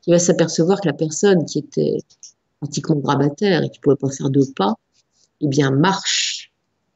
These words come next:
Et nombre de gens,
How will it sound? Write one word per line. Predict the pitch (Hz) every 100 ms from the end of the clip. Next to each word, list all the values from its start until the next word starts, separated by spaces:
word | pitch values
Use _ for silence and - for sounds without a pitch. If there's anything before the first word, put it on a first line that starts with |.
| _ _ _ _ _ _ _ _ _ _ _ _ _ _ - - -
Et | 185
nombre | 202 247 269 220 185
de | 185
gens, | 175 156 277 240 -